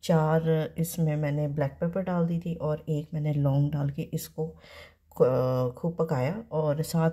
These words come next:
में इसके मैंने एक चम्मच जो है मैंने इसके सौंफ के भी डाल दिए थे।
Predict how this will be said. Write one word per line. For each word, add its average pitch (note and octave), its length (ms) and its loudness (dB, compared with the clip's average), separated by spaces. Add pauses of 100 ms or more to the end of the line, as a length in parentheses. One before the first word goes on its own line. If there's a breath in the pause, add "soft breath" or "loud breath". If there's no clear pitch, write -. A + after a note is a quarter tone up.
में F#3 100 2
इसके F3 220 -4
मैंने E3 240 4 (120)
एक E3 200 2
चम्मच D#3+ 260 0
जो D#3+ 140 0
है E3 200 -2 (420)
मैंने C#3+ 420 0
इसके F#3 300 -8 (120)
सौंफ C#3+ 400 -6
के D3+ 120 -4
भी C#3+ 100 -2
डाल B2+ 280 0
दिए B2+ 300 0
थे। D3 60 -8